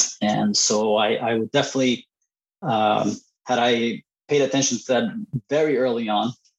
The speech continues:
you know, I'm sure even right now I'd be in, in a, in a, in a better, uh, situation financially simply because, you know,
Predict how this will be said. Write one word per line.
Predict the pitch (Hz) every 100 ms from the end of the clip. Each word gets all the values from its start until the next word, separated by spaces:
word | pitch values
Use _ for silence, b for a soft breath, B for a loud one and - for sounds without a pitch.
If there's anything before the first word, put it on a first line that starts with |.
| _ _ _
you | 113
know, | 107
I'm | 110
sure | 117 - 120 110
even | 107 113 104
right | 107 -
now | 120 117
I'd | 110
be | 104 104
in, | -
in | 107
a, | -
in | 104
a, | 104 101 -
in |
a | 101
better, | 120 120 101 - _ _ _ -
uh, | 104 104 - _ _
situation | - - 101 110 123 110
financially | 98 107 147 302 - 110
simply | 120 110 104
because, | 101 95 87 -
you | -
know, | 101 - -